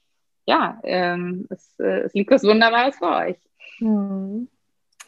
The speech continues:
Speaker 2: Und, ähm, Christiane würde sich noch dafür interessieren, was denn Diversity für dich bedeutet.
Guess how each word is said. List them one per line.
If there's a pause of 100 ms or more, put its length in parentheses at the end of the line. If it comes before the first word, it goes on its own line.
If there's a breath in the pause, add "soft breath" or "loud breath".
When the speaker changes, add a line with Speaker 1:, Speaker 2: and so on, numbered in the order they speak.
(420 loud breath)
Speaker 2:
Und,
ähm,
Christiane
würde
sich
noch
dafür
interessieren,
was
denn
Diversity
für
dich
bedeutet.